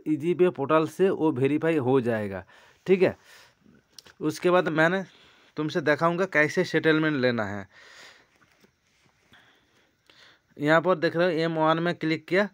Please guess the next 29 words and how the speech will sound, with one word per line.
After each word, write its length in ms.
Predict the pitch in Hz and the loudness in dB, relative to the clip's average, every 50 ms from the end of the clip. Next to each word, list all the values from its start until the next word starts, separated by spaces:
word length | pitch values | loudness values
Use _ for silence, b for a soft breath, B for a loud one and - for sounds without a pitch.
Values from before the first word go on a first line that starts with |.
| _ _ - | _ _ -12
उसके 260 | - 135 - - 160 | -12 -10 -8 -4 0
बाद 180 | 160 160 165 160 | 2 2 2 2
मेरा 280 | 160 151 151 156 160 143 | 0 2 4 4 6 6
आईडी 280 | 139 143 147 143 151 156 | 6 4 2 0 -4 -6
में 140 | 160 165 | -6 -6
कितना 360 | - - 156 135 151 156 151 151 | -8 -8 -8 -6 -4 -2 -2 -2
रुपया 480 | 135 - 135 135 156 127 143 160 151 151 | -4 -6 -6 -6 -6 -4 0 0 2 2
है 160 | 175 196 190 b b b b b b b | 2 0 -2 b b b b b b b
वो 140 | 135 151 | -2 0
भी 120 | 143 165 170 | 0 0 -2
स्क्रीन 340 | 165 - - 147 160 156 147 | -2 -4 -4 -4 -2 -2 0
पर 180 | 156 170 165 139 | 0 0 0 0
देख 220 | 127 151 143 - - | 0 -2 -2 -2 -2
पा 160 | - 127 113 | -2 0 0
रहे 100 | 104 101 | 0 -2
हो। 160 | 95 90 - _ b b b b b b b b b b b b b b b b _ _ - - _ _ - - _ _ _ _ _ - - - _ _ _ _ _ _ b b b b b b b b b b b b | -4 -8 -14 _ b b b b b b b b b b b b b b b b _ _ -20 -20 _ _ -20 -20 _ _ _ _ _ -18 -18 -18 _ _ _ _ _ _ b b b b b b b b b b b b
और 180 | 131 143 135 143 | -2 0 0 2
एयरटेल 380 | 156 160 160 - 175 170 170 131 | 2 2 2 2 0 -2 -2 -2
पेमेंट 280 | 165 160 160 165 165 156 | -2 -2 -2 -2 -2 -2
बैंक 220 | 160 165 165 143 | -2 -2 0 2
ऐड 220 | 143 151 147 139 | 2 2 2 2
है, 140 | 175 202 202 - b b b b b b | 0 -2 -2 -6 b b b b b b
यहाँ 200 | - 135 147 151 147 | -6 -2 -2 -2 0
पर 160 | 156 165 165 | 0 0 0
मैंने 300 | 156 156 156 156 165 160 143 | 0 -2 -2 -2 0 0 0
अमाउंट 400 | 147 147 156 160 165 160 156 139 | 0 0 0 0 0 0 2 2
डाल 140 | 151 147 143 | 4 4 4
रहा 140 | 131 139 156 | 4 2 2
हूँ। 160 | 196 220 | 0 -2